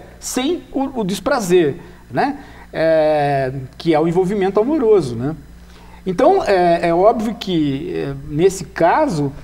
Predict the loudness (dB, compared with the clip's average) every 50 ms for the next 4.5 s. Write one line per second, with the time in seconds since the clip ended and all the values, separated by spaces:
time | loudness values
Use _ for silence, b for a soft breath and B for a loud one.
0 | B B B -20 -12 -8 -6 -2 0 0 0 0 -2 -8 -6 -2 2 4 6 6
1 | 6 6 4 4 4 4 2 2 2 0 -2 -6 -8 -14 -18 -20 B B B B
2 | B B B B B B -6 -4 -2 0 0 0 0 0 0 2 2 0 0 2
3 | 2 0 0 0 0 2 2 4 4 4 4 4 2 0 -2 -6 -8 -6 -4 -4
4 | -2 -4 -4 -6 -4 -2 -2 -2 -2